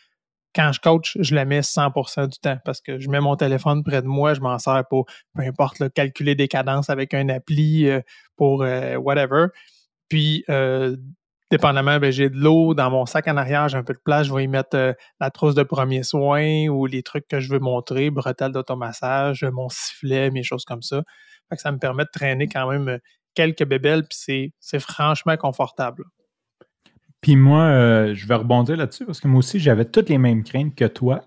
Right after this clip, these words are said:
Speaker 2: et, euh, je voulais acheter une Salomon parce que tout le monde a des Salomon, mais c'est comme dans deux cents dollars, whatever. Puis j'en ai acheté une pour l'essayer chez Decathlon et je suis tombé en amour. Euh,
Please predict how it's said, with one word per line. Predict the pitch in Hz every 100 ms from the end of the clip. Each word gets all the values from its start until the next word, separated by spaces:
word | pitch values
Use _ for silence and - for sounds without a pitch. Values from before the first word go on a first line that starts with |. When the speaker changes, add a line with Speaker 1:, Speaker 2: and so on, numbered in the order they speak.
| _
Speaker 2:
et, | 127 127 131 -
euh, | 110 107 104 104 101
je | 98
voulais | 107
acheter | 104 - - 123
une | 117 104
Salomon | - 104 104 104 117 117
parce | 101 -
que | 101
tout | 104
le |
monde | 104 110
a | 101
des | 98
Salomon, | 104 101 98 117
mais | 117
c'est | -
comme | 101 98 95 92
dans | 104
deux | 101 101
cents | - 101
dollars, | 101 98 107
whatever. | 104 90 101 165 - _ _ _ -
Puis |
j'en | 107 117 113
ai | 123
acheté | 117 - 131
une | 151
pour | 139 120
l'essayer | 120 113 113 110
chez | 131 110
Decathlon | 104 101 101 - 113 131
et |
je | 110
suis | -
tombé | 98 101
en | 104
amour. | 98 92 101 104 98
Euh, | 92 87